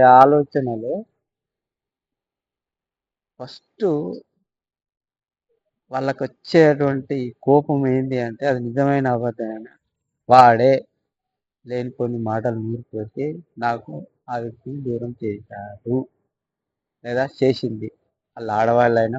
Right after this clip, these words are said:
మగవాళ్ళైనా, బంధువులు కావచ్చు, ఫ్రెండ్స్ కావచ్చు, తోటి ఉద్యోగులు కావచ్చు, చుట్టుపక్కల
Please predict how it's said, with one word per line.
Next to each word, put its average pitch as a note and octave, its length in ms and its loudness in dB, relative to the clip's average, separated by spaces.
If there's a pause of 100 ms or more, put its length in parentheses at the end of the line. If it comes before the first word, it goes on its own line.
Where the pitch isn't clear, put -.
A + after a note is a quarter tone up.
(120)
మగవాళ్ళైనా, G#2+ 680 -4 (1900)
బంధువులు B2+ 340 0
కావచ్చు, B2+ 460 4 (120)
ఫ్రెండ్స్ B2 300 -6
కావచ్చు, A#2+ 540 -4 (560)
తోటి A#2 300 -2
ఉద్యోగులు A#2+ 460 0
కావచ్చు, A#2 440 -4 (420)
చుట్టుపక్కల A#2 460 -10